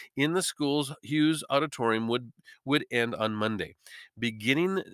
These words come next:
uh, on, on Tuesday, February twenty-first, services, uh, available to the public would be held a-, at another location in the central Kentucky area.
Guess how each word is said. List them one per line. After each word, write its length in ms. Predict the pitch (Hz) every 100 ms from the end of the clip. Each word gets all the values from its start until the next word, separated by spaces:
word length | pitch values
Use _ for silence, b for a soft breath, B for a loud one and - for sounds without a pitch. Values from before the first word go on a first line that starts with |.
| 90
uh, 260 | 123 123 113
on, 260 | 120 117 117 -
on 220 | 110 104
Tuesday, 400 | - 220 208 120
February 300 | 123 104 98
twenty-first, 720 | - 98 95 - 175 120 - B B -
services, 680 | - 175 196 190 196 196 185
uh, 140 | 147 143
available 440 | 139 127 135 151 165
to 140 | 170
the 80 | 170
public 380 | 156 135 123 120 B B B -
would 140 | 127
be 140 | 139 143
held 400 | 123 135 131 123 -
a-, 140 | 120 -
at 140 | 127 113
another 360 | 113 135 202
location 600 | 160 113 110 101 - 101 98 B B _
in 220 | 123 127 120
the 260 | 120 117 -
central 640 | - - 160 170 165 160
Kentucky 720 | 147 147 139 - 139 131 117
area. 320 | 95 87 57